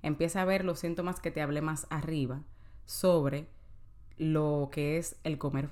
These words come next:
el hambre física, ¿ok? Y si determinas que no es así, dices, "Bueno, no, no me duele el estómago, realmente no tengo el ardor en el estómago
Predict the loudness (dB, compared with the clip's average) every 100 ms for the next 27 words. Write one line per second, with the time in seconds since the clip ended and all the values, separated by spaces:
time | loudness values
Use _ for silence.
0 | -2 2 4 4 4 2 2 2 0 0
1 | 0 -2 -8 -12 -14 -16 -14 -10 -4 -2
2 | -2 -6 -12 -14 -14 -16 -4 0 4 6
3 | 6 6 8 8 6 4 4 6 6 4
4 | 0 2 2 2 0 0 2 2 2 2
5 | 0 0 0 -2 -4 -2 -2 0 -2 -4
6 | -8 -16 -18 -16 -4 0 2 2 2 2
7 | 0 0 2 2 -2 -8 -18 -18 -4 -2
8 | 2 4 4 4 4 4 4 4 2 2
9 | 2 4 2 -2 -6